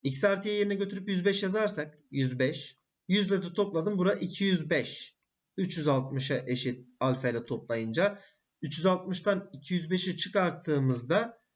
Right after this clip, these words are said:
cevabımız yüz elli beş gelecektir. Doğru cevap Edirne yüz elli beş oldu arkadaşlar. Böylece dördüncü sorunun cevabını da bulmuş olduk. Dokuz nokta üçün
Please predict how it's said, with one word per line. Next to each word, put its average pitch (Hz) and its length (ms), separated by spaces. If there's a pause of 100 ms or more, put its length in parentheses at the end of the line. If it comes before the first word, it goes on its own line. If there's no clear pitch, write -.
(180)
cevabımız 135 840 (280)
yüz 139 420
elli 113 420
beş 135 220
gelecektir. 180 640 (340)
Doğru 160 240
cevap 113 460
Edirne 160 580 (220)
yüz 156 160
elli 127 220
beş 151 320 (140)
oldu 131 260
arkadaşlar. 117 800 (400)
Böylece 156 580 (200)
dördüncü 135 420
sorunun 165 260
cevabını 127 520
da 113 120
bulmuş 165 300
olduk. 170 340 (720)
Dokuz 226 240
nokta 175 280
üçün 151 500